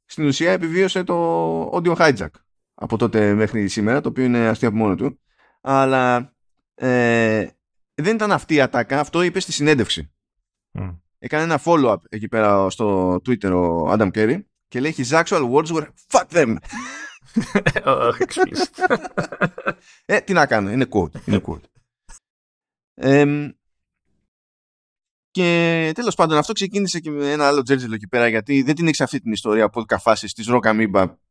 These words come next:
Speaker 1: που φτιάχνει το, το Audio Hijack.
Speaker 2: Αυτό ήταν το πιο εντυπωσιακό, ότι το μάθανε και αυτοί από τη συνέντευξη, έτσι.
Speaker 1: Ναι, ναι, ναι, δηλαδή κρεμόταν η μοίρα τους, ξέρω εγώ, από ένα τέτοιο interaction και δεν είχαν ιδέα.
Speaker 2: Κοιμήσου εσύ και η τύχη σου δουλεύει, που λέμε.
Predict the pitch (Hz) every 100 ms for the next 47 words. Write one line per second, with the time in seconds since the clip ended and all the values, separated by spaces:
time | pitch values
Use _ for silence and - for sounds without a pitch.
0 | _ _ - - 143 123 110 104 101 104
1 | 113 120 - 127 110 104 98 98 131 170
2 | - - - 104 - 123 127 92 87 87
3 | 90 90 85 82 87 87 - 92 98 101
4 | 113 107 104 - 117 120 - - 127 85
5 | - 92 92 104 208 226 202 220 160 127
6 | 170 165 160 185 202 180 180 196 190 160
7 | 160 180 131 - 135 123 127 139 139 143
8 | 135 139 151 135 113 113 143 151 156 165
9 | 208 190 185 240 113 - - - - -
10 | _ _ _ _ - - 277 - _ -
11 | - 110 139 - 135 127 104 123 - 110
12 | 107 127 101 95 110 147